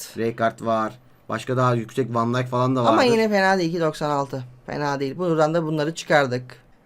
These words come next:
Speaker 2: Ve geldik şimdi Enes hesabına. Bakalım burada paketlerin, e, güzelliği yo-, bu yoğun mu? Böyle yüksekliği. Onu göreceğiz.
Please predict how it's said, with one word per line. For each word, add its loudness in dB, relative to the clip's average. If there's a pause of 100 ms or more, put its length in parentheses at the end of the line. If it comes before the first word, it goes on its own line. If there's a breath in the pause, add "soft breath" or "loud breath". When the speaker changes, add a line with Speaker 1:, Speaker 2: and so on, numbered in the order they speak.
(120)
Speaker 2:
Ve 8
geldik 10
şimdi 6
Enes 8
hesabına. 6 (160)
Bakalım 4
burada 6 (120)
paketlerin, -2 (100)
e, 2
güzelliği 2
yo-, 2
bu -4
yoğun 6
mu? -2
Böyle -6
yüksekliği. -4 (380 soft breath)
Onu 0
göreceğiz. 0